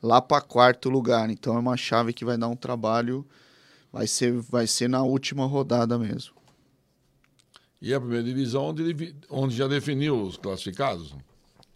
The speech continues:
Speaker 1: Primeira divisão já tá, teoricamente, já está definida. Só tamo faltando alguma coisinha que nós estamos aguardando uma súmula vir, porque ontem e teria que ter um jogo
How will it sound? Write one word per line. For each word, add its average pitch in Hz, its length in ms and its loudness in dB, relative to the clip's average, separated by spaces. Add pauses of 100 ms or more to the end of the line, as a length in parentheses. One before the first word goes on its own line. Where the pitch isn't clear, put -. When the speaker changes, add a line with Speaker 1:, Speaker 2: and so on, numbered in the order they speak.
(420)
Speaker 1:
Primeira 107 340 4
divisão 113 560 2
já 120 160 4
tá, 120 400 0 (320)
teoricamente, 131 1080 4
já 127 200 4
está 123 320 2
definida. 123 720 2
Só - 220 0
tamo 123 320 -2
faltando 117 440 0
alguma 117 280 -2
coisinha 123 400 -2
que 139 80 -8
nós 123 100 -4
estamos 120 340 -4
aguardando 120 520 2
uma 117 160 0
súmula 127 520 0
vir, 135 380 -2 (540)
porque 123 320 6
ontem 135 760 8
e 117 160 6 (200)
teria 123 300 12
que 135 100 0
ter 135 200 10
um 127 160 8
jogo 117 760 6